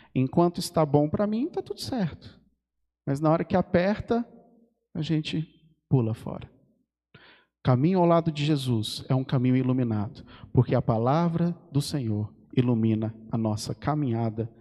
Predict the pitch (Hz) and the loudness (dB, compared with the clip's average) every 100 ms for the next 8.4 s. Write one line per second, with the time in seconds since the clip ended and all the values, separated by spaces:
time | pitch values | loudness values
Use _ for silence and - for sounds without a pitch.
0 | - - 151 170 165 - 139 131 127 113 | -20 -2 0 0 -4 -2 -2 -2 -2 -2
1 | 107 117 - - 123 127 135 117 113 110 | -2 -6 -14 -12 -4 0 0 0 -2 -2
2 | 107 - - - - - - _ _ - | -4 -8 -12 -18 -18 -20 -20 _ _ -20
3 | - - _ - 208 185 269 202 117 - | -20 -20 _ 6 8 8 4 2 -2 -10
4 | - - - _ _ _ _ _ _ _ | -20 -20 -20 _ _ _ _ _ _ _
5 | _ - - _ _ _ - 196 190 190 | _ -20 -20 _ _ _ 4 4 6 2
6 | 160 170 175 - 233 175 156 180 233 - | 4 4 2 2 2 4 4 2 -4 -12
7 | - - - 123 113 123 151 240 220 262 | -20 -20 -2 0 2 2 0 2 2 2
8 | 254 - - | 2 -4 -14